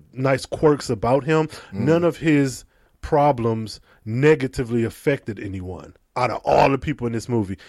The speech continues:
Speaker 1: he didn't have beef with nobody. He
Speaker 2: Mm.
Speaker 1: talked shit to Shelby, but who don't got the one person they talk shit with?
Speaker 2: Yeah.
Speaker 1: Um,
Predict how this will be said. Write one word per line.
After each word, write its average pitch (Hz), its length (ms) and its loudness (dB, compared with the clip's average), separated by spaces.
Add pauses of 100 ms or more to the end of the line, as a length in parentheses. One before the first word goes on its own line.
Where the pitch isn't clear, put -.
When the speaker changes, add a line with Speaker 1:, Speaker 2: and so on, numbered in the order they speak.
(100)
Speaker 1:
he 104 120 -8
didn't 113 180 -2
have 92 260 -2
beef 160 260 2
with 139 120 0
nobody. 139 600 2
He 190 180 -2
Speaker 2:
Mm. 190 60 -6
Speaker 1:
talked 151 220 0
shit 151 160 -2
to 110 80 -10
Shelby, 143 380 0
but 120 260 2 (240)
who 240 180 2
don't 160 220 2
got 135 220 2
the 117 60 0
one 117 200 2
person 113 320 0
they 104 100 -2
talk 101 260 -2
shit 98 220 -6
with? 80 180 -12 (300)
Speaker 2:
Yeah. 87 220 -10
Speaker 1:
Um, 107 420 -2